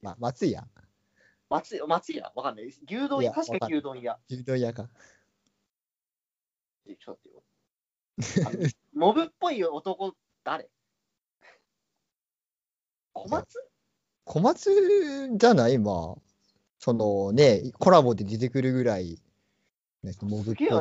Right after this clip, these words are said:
Speaker 2: 何にも特徴なくなかった？
Speaker 1: まあ、普通の小柄な黒髪のね、男。
Speaker 2: すき家だ、出てきた。
Speaker 1: すき家トリコ？
Speaker 2: そう、外れ。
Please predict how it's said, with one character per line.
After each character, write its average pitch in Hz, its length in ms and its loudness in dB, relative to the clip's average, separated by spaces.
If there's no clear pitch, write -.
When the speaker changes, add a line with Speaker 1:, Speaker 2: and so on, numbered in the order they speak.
Speaker 2:
何 226 260 -4
に 294 80 -6
も 285 180 -6
特 - 180 -20
徴 233 140 -10
な 226 80 -12
く - 40 -18
な 160 80 -6
か 113 60 -8
っ - 100 -12
た？ - 140 -20
Speaker 1:
ま 127 580 8
あ、 - 80 -20
普 - 120 -20
通 170 100 0
の 160 80 2
小 160 140 4
柄 151 180 8
な 143 140 0
黒 143 260 0
髪 127 240 2
の 120 320 -4
ね、 123 300 -8
男。 85 560 -16
Speaker 2:
す - 160 -14
き 330 140 -2
家 302 60 8
だ、 135 200 2
出 - 140 2
て 262 100 4
き - 80 -12
た。 - 180 0
Speaker 1:
す - 200 -18
き - 140 -2
家 120 140 4
ト 127 80 -2
リ 101 100 -6
コ？ - 240 -16
Speaker 2:
そ 240 100 -14
う、 233 40 -12
外 214 260 -2
れ。 294 200 0